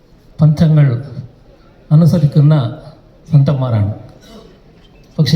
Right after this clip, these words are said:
ഇന്ന് രണ്ട് വർഷ തുടങ്ങിയ ഈ യാത്ര ഇന്ന് ഒരു സീറോ പോയിന്റിൽ വന്നിട്ട് നിന്നിട്ടുള്ളൂ. വേറെ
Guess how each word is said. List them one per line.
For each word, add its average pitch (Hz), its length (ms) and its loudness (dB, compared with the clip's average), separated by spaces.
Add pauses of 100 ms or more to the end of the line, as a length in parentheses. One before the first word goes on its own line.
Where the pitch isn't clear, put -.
ഇന്ന് 180 200 0 (840)
രണ്ട് 147 200 2
വർഷ 143 180 0 (320)
തുടങ്ങിയ 147 300 0 (100)
ഈ - 20 2 (100)
യാത്ര 135 240 -4 (160)
ഇന്ന് 120 200 0 (1400)
ഒരു 127 200 4
സീറോ 165 180 4 (100)
പോയിന്റിൽ 156 360 -2
വന്നിട്ട് 147 340 -2
നിന്നിട്ടുള്ളൂ. 127 500 2 (1400)
വേറെ 156 200 0